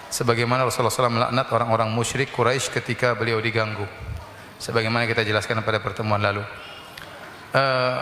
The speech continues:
mendoakan keburukan bagi orang yang menzalimi kita, hukumnya boleh. Hukumnya boleh. Oleh karenanya dalam hadis-hadis, Nabi sebutkan hal ini. Di antaranya Nabi sallallahu alaihi wasallam berkata, "Wattaqi da'watal mazlum, fa innahu laisa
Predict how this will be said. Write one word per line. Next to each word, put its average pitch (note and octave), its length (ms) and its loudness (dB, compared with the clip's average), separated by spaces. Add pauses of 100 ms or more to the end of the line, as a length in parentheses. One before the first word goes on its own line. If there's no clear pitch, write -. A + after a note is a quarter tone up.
(580)
mendoakan B2+ 480 2 (800)
keburukan B2 560 2
bagi A#2+ 160 0
orang B2 240 4
yang A2+ 160 -2
menzalimi G#2+ 320 -2
kita, C#3+ 240 0
hukumnya D#3+ 400 0
boleh. A#2+ 240 2 (880)
Hukumnya B2 400 2
boleh. G2 400 0
Oleh A#2 80 4
karenanya A#2+ 400 0
dalam A2+ 160 0
hadis-hadis, A#2 560 -2 (640)
Nabi C#3 240 2
sebutkan D3+ 400 0
hal C3+ 80 0
ini. A#2 160 0
Di B2+ 80 2
antaranya B2 480 0
Nabi B2+ 160 -2
sallallahu A#2 160 -2
alaihi A#2+ 160 -2
wasallam A#2 160 0
berkata, B2+ 360 2 (800)
"Wattaqi C3+ 640 0
da'watal C3 480 2
mazlum, C3+ 480 2 (800)
fa D3 160 2
innahu C#3+ 320 0
laisa C3+ 720 -2